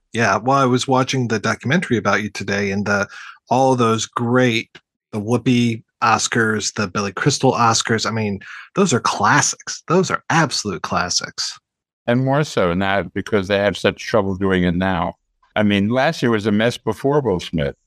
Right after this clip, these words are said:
Speaker 1: Are you still working on those shows?
Speaker 2: I unofficially, I, people call me in. I did some work for Wanda Sykes on the last one. And other people, they, they get the material and they say, "I, oh, I don't like this, would you fix it?" 'Cause they know I'm around.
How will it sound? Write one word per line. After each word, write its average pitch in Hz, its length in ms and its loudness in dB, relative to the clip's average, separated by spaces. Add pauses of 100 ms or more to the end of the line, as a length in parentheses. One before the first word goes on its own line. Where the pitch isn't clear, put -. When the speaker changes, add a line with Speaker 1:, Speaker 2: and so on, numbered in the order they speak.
(360)
Speaker 1:
Are 156 60 2
you 180 100 2
still 220 260 0
working 190 320 0
on 208 160 2
those 220 160 0
shows? 240 400 -4 (160)
Speaker 2:
I 175 280 0
unofficially, 151 840 0
I, 151 220 2 (160)
people 175 260 0
call 127 300 0
me 113 200 2
in. 80 300 0
I 92 120 0
did 98 200 -4
some 95 180 -4
work 95 220 0
for 98 140 0
Wanda 90 280 0
Sykes 95 440 0
on 85 200 2
the 82 80 0
last 80 380 2
one. 78 240 -10 (460)
And 151 240 0
other 151 140 0
people, 95 480 -2
they, 104 180 0
they 117 280 -2
get 123 200 -4
the 123 80 -2
material 101 720 0 (280)
and 98 160 2
they 95 80 2
say, 92 260 2
"I, 95 140 2
oh, 98 300 0
I 101 100 0
don't 98 140 0
like 90 220 0
this, - 220 -4
would 80 120 -6
you 85 100 0
fix - 320 -2
it?" 78 120 -4
'Cause 82 140 -4
they 87 100 2
know 90 200 2
I'm 85 160 2
around. 82 520 -4